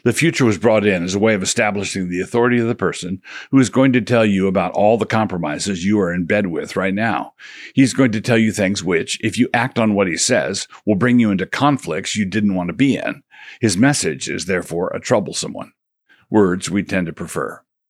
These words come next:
So the thing that is usually happening right now is the disobedience of the people. And the reason God had to italicize these things by means of the foretelling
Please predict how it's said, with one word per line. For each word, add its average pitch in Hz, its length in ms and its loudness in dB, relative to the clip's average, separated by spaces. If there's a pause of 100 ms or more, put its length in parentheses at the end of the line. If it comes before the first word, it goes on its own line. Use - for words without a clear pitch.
(360)
So 131 160 2
the 113 120 0
thing 151 280 2
that 107 100 4
is 90 160 0
usually 117 320 2
happening 90 400 -2
right 85 340 -2
now 87 520 -4
is 98 160 -6
the 107 80 -4
disobedience 87 760 -6
of 90 120 -12
the 101 80 -10
people. - 420 -2 (300)
And 104 100 2
the 101 80 2
reason 117 320 4
God 104 260 4
had 98 200 0
to 87 100 -2
italicize 92 680 0
these 90 240 -6
things 90 240 -6
by 92 120 0
means 98 380 0
of 90 120 -8
the 80 60 -14
foretelling 101 680 -2